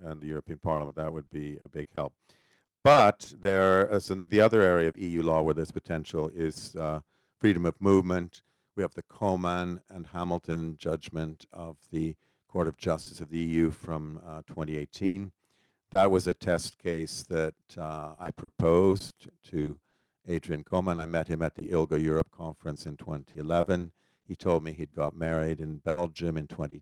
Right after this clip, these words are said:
ten. And I said, "This is perfect. You need to ask for a residence permit in <laughs>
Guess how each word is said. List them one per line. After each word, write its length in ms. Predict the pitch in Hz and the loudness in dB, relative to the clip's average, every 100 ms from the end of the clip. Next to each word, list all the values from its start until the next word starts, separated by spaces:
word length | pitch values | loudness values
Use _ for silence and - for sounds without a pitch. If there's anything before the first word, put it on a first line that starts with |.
| - | -10
ten. 500 | 113 107 104 101 101 _ _ _ _ _ - | -6 -4 -4 -6 -10 _ _ _ _ _ -12
And 140 | 82 | -6
I 80 | 80 | -6
said, 260 | - 82 69 | -4 -4 -4
"This 220 | 85 - | -6 -8
is 80 | - | -2
perfect. 540 | 101 95 - 73 _ _ _ _ - | 4 4 4 -4 _ _ _ _ -8
You 120 | 82 | -4
need 200 | 85 82 | -4 -4
to 80 | - | -8
ask 300 | 82 78 - | -8 -8 -4
for 140 | 90 | 0
a 40 | 76 | 2
residence 580 | 78 78 80 73 78 | 2 -2 -4 -8 -12
permit 480 | - 85 78 76 76 _ _ _ _ | -14 -10 -8 -8 -10 _ _ _ _
in 360 | 78 73 80 64 | -12 -12 -12 -8
<laughs> 120 | - | -2